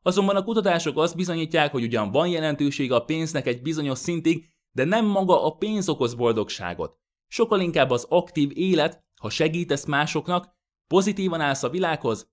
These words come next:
és másokhoz, és megtalálod az örömet az apró dolgokban. Fontos, hogy ezek nem csoda módszerek, nem egyik napról a másikra leszel motiváltabb vagy boldogabb.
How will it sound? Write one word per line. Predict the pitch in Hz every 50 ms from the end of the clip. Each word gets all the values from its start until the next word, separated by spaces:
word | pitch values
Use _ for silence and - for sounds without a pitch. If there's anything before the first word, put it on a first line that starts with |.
| _
és | _ 87 92 -
másokhoz, | - 95 87 95 98 - 156 151 - 208 202 190 - _ _ _ _ _ _
és | 214 - -
megtalálod | 240 254 254 262 - 214 196 185 175 170 151
az | 139 143
örömet | 156 156 151 143 123 104
az | 104 98 110
apró | 113 117 - 131 107
dolgokban. | 98 101 101 101 98 98 95 90 87 85 76 76 76 - _ _ _ _ _ _ _ _ _ _ _ _
Fontos, | - 156 214 240 233 233 196
hogy | - 165 151
ezek | 165 156 151 135 -
nem | 165 175 185 170
csoda | - - 151 139 135
módszerek, | 127 135 156 160 160 - - 147 170 185 190 - -
nem | 139 160 208 226
egyik | - - 180 165 147 170 175 -
napról | 143 151 175 180 185 - 170 170 160
a | 156
másikra | 165 160 156 156 - 151 135 147
leszel | 139 135 135 - 139 117
motiváltabb | 123 151 180 180 175 151 139 127 120 - 120 98 95
vagy | 98 90 87 82
boldogabb. | 90 90 98 98 92 98 90 92 87 78 73 - _